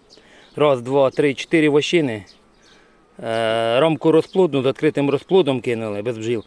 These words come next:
І одну суші. Щас оце все накриваємо і висипаємо рою. Підкладаємо біля вулика льоток відкритий, якщо видно. Підкладаємо, така в мене резина. Не один год я нею, в общем-то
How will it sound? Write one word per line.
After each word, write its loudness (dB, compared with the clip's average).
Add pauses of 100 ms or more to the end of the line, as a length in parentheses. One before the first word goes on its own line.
(340)
І 2
одну 0
суші. -12 (680)
Щас 0
оце -2
все -4
накриваємо -2 (760)
і -4
висипаємо 0 (720)
рою. -2 (2250)
Підкладаємо 0 (280)
біля 0
вулика -2 (600)
льоток -4
відкритий, -4
якщо -4
видно. -6
Підкладаємо, -6
така -8
в -6
мене -6
резина. -8 (600)
Не -2
один -4
год -4
я -6
нею, -6
в -6
общем-то -12